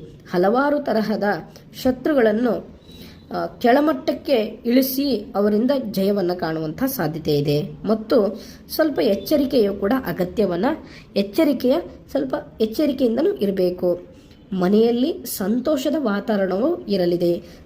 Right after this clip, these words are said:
ಸರ್ಕಾರಿ ಕೆಲಸದಲ್ಲಿ ತೃಪ್ತಿ ಉಂಟಾಗುತ್ತದೆ. ನ್ಯಾಯಾಲಯದಿಂದ ಬಂದಂಥ ತೊಂದರೆಗಳಿಂದ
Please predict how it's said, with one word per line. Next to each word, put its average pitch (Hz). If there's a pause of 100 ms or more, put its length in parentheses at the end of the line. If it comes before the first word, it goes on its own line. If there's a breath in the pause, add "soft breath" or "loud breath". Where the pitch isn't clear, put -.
(120)
ಸರ್ಕಾರಿ 185
ಕೆಲಸದಲ್ಲಿ 220
ತೃಪ್ತಿ -
ಉಂಟಾಗುತ್ತದೆ. 175 (360 loud breath)
ನ್ಯಾಯಾಲಯದಿಂದ 226 (560 loud breath)
ಬಂದಂಥ 226 (840)
ತೊಂದರೆಗಳಿಂದ 262